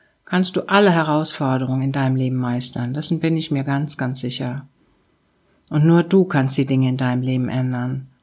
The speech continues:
und niemand sonst. Also nimm dich und deine Bedürfnisse und auch Wünsche ernst.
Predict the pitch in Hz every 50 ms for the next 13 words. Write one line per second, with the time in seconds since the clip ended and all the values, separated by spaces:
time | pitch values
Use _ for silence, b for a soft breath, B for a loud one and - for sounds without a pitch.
0 | _ _ - - 143 135 135 160 165 160 160 151 147 147 147 - 143 127 127 123
1 | 127 131 - - - - - _ _ _ _ _ _ _ _ _ _ _ _ _
2 | _ _ _ - - 170 185 180 185 185 180 180 175 175 190 214 208 202 - -
3 | - - b b b b b b _ - 175 180 175 220 170 175 175 165 175 170
4 | 165 170 190 208 226 220 - 190 160 - - - 151 135 131 - 120 156 - -
5 | 180 214 247 247 240 - 143 135 - - 123 147 175 190 190 160 135 135 - -
6 | - - -